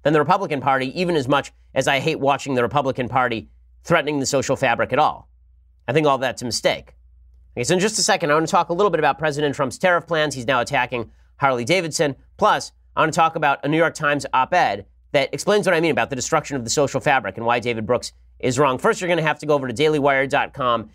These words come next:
and sign up. So for nine ninety-nine a month, you too can get a subscription to dailywire dot com. When you do, you get the rest of this show live, you get the rest of the Klavan show live, the rest of the Knowles show live, and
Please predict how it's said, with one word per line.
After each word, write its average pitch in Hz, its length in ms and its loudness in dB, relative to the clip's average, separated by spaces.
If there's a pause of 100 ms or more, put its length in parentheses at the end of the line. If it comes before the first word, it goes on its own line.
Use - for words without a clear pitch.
(180)
and 127 260 0
sign 135 260 0
up. 95 140 -4
So 113 100 -8
for 107 100 -4
nine 180 200 2
ninety-nine 175 400 0
a 156 40 -2
month, 127 200 -2
you 175 160 -2
too 180 160 -2
can 127 160 -2
get 131 80 2
a 131 40 -4
subscription 131 440 -4
to 117 60 -4
dailywire 135 440 2
dot 127 160 0
com. 104 200 -4
When 98 100 -2
you 110 60 -4
do, 147 100 2
you 170 80 -2
get 131 140 0
the 120 40 -6
rest 117 180 -4
of 127 40 -6
this 123 120 -2
show 123 180 2
live, 170 320 2 (260)
you - 60 -6
get 117 80 0
the 123 60 -2
rest 117 140 -2
of 113 60 -6
the 110 60 -2
Klavan 170 280 2
show 160 160 0
live, 147 220 2
the 113 60 -12
rest 104 160 -10
of 123 60 -6
the 127 60 -2
Knowles 139 240 0
show 147 160 0
live, 127 260 0 (260)
and 139 340 0